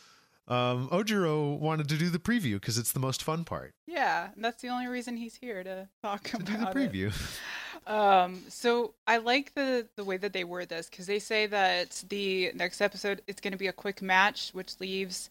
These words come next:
Speaker 2: the whole stadium feeling bad for the loser.
Speaker 1: Oh,
Speaker 2: But
Speaker 1: shit.
Speaker 2: that doesn't actually tell us who's gonna lose. We just know that it's gonna be quick.
Speaker 1: But if the whole stadium feels bad for the loser, that must mean that whatever's gonna happen will be very emotionally affecting.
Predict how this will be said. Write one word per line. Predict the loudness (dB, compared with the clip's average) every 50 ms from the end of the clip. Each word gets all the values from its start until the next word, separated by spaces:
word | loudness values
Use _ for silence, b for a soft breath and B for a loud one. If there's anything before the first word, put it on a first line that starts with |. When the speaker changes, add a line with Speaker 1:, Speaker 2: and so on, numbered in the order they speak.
| _ _
Speaker 2:
the | -10 -8
whole | 0 4 4 4 4
stadium | 2 2 2 4 4 4 2 0 -2
feeling | -2 -4 -4 -4 -4 -2
bad | 0 4 4 4 4 2
for | 0 -6
the | -10 -6
loser. | -4 -4 -4 -4 -4 -4 -4 -4 -4 -6 -8 -8 -10 -12 -16 _ -4
Speaker 1:
Oh, | -2 0 0 2
Speaker 2:
But | 2 4
Speaker 1:
shit. | 4 6 6
Speaker 2:
that | 4 6
doesn't | 8 6 8 8 6 6 6 6
actually | 4 2 0 -2 -6 -6 -4 -6 -6 -6
tell | -8 -10 -10 -10 -8 -8
us | -8 -8 -8 -10
who's | -12 -12 -12 -12 -12 -12
gonna | -8 -6 -6 -6 -6 -6
lose. | -6 -4 -2 -2 -2 -4 -4 -8 -8
We | -8
just | -6 -6 -4 -4
know | -2 -2 -2 -2
that | -2 -2
it's | -2 -4
gonna | -6 -10 -10
be | -12
quick. | -12 -10 -10 -12 -12 -14 -20 -20 -20 _ _ -20 _ _ _ b b b _ -6 0
Speaker 1:
But | 2 4 4 4 2
if | 0 0 0
the | 0 2
whole | 2 2 2
stadium | 4 4 4 4 2 2 2 2 2
feels | 2 0 0 0 0
bad | 0 0 0 0 -2
for | -2
the | -2 0 0
loser, | 2 2 2 2 2 0 0
that | 0 0 0 0
must | 0 0 0 0 0
mean | 0 0 0 0 0
that | -2 -2 -2
whatever's | 0 0 0 0 0 -2 -2
gonna | -2 -2 0
happen | 0 0 0 0 -2 -2 -2
will | -2 -2
be | -2 -2
very | 0 0 2 2 2 2 2
emotionally | 0 0 0 2 2 2 2 2 2 0 0 0 0 0 -2 -2 -2
affecting. | -2 -2 0 -2 -2 -2 -4 -6 -6 -8 -10